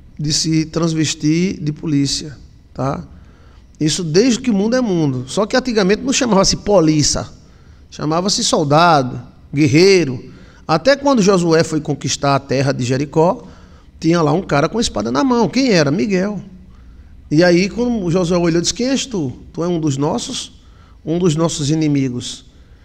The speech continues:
Aí ele olhou pra Josué e disse: "Eu sou o príncipe dos exércitos de Deus." Então, quando Josué veio conquistar Jericó,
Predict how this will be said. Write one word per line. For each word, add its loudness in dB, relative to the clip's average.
Aí 2
ele 2
olhou 2
pra -2
Josué 0
e 2
disse: -6
"Eu -2
sou -2
o -4
príncipe -2
dos -2
exércitos 0
de -4
Deus." 0
Então, -2
quando 2
Josué 2
veio 2
conquistar -4
Jericó, 2